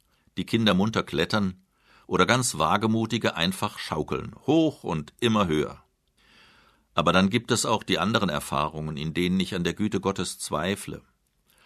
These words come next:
Vieles an Krankheit und Leid kann ich nicht verstehen. Ich stehe fragend daneben, mein Glaube wankt. Was kann ich tun? Der Apostel Paulus sagt, "Freut euch mit den Fröhlichen,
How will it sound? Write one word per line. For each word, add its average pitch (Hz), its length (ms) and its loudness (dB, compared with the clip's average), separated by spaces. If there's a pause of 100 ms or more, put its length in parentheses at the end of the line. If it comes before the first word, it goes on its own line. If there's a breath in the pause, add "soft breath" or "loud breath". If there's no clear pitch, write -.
(140 soft breath)
Vieles - 640 0
an 76 200 -2
Krankheit 95 580 0
und 69 160 -6
Leid 76 420 -2
kann 92 160 -2
ich 92 140 -4
nicht 95 200 -6
verstehen. 87 640 -6 (680 soft breath)
Ich - 160 -4
stehe 131 240 4
fragend 110 580 2
daneben, 85 640 0 (180)
mein 90 200 -2
Glaube 101 420 -2
wankt. 98 460 -6 (680)
Was - 180 -6
kann 76 160 -6
ich 73 160 -10
tun? 104 320 -10 (840 loud breath)
Der 90 120 0
Apostel 120 400 -2
Paulus 107 420 2
sagt, 101 320 2
"Freut 107 420 0
euch 95 320 -2
mit 113 420 -2
den 87 200 0
Fröhlichen, 85 720 -4